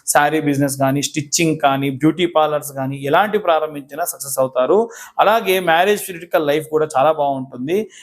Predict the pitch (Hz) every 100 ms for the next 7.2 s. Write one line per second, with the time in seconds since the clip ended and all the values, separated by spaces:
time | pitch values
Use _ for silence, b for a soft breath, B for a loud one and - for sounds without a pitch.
0 | B _ - 165 208 220 185 185 196 156
1 | 160 175 202 202 202 196 190 185 185 185
2 | - 185 180 180 170 170 - 190 147 151
3 | 151 180 190 139 143 175 190 185 190 185
4 | 170 170 196 202 156 151 180 180 175 175
5 | 170 - 180 156 160 165 156 151 143 147
6 | 175 156 151 180 175 143 127 131 123 120
7 | 123 -